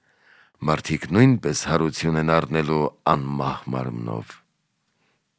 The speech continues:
Հիշիր նաև, որ այս կյանքը լքած մարդիկ, Տիրոջ մոտ գտնվելով, անդադար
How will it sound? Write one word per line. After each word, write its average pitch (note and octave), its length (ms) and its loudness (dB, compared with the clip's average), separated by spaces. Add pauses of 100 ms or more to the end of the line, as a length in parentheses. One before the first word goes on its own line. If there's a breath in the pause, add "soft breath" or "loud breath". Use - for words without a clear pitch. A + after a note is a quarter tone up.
(100)
Հիշիր B2 400 2
նաև, A#1+ 520 -6 (640 loud breath)
որ F2+ 200 6
այս F2 220 4
կյանքը A#2 580 6
լքած F2+ 460 2
մարդիկ, F2 680 2 (440 soft breath)
Տիրոջ F#2 400 4
մոտ E2 260 0
գտնվելով, E2 800 2 (520 loud breath)
անդադար E2+ 840 2